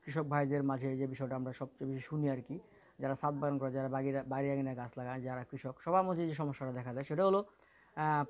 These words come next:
ফসলের কাণ্ড এবং পাতার বোটা ফেটে যায়। কথাটা আমি আবার বলছি যে ফসলের কাণ্ড এবং পাতার বোটা ফেটে যায় এই বোরিক অ্যাসিডের কারণে।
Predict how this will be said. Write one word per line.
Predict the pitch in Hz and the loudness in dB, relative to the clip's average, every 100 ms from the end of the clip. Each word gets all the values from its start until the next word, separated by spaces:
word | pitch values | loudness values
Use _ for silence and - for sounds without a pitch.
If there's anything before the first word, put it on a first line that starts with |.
| - | -2
ফসলের | 165 185 190 190 | 0 4 4 8
কাণ্ড | 196 214 214 | 8 10 10
এবং | 185 175 175 | 8 6 4
পাতার | 196 202 | 4 6
বোটা | 180 185 | 2 2
ফেটে | 165 185 | 2 2
যায়। | 147 110 - _ _ _ _ _ | 2 -2 -12 _ _ _ _ _
কথাটা | - 147 165 | -10 -2 -2
আমি | 170 | 2
আবার | 160 151 | 4 4
বলছি | 160 143 - 151 | 2 0 -4 -6
যে | 151 143 | -4 -4
ফসলের | 147 139 151 160 170 180 _ _ _ _ | -6 -4 -2 -2 -2 -4 _ _ _ _
কাণ্ড | 160 170 180 175 | 4 6 6 4
এবং | 180 160 135 151 147 | 4 0 -4 -4 -2
পাতার | 170 180 175 | 0 0 -2
বোটা | 165 160 | -2 -4
ফেটে | 147 151 147 | -2 -2 0
যায় | 135 147 - | -2 -4 -4
এই | 139 | -4
বোরিক | 127 151 160 | 0 0 0
অ্যাসিডের | 160 139 131 | -4 -6 -8
কারণে। | 117 110 110 | -6 -10 -10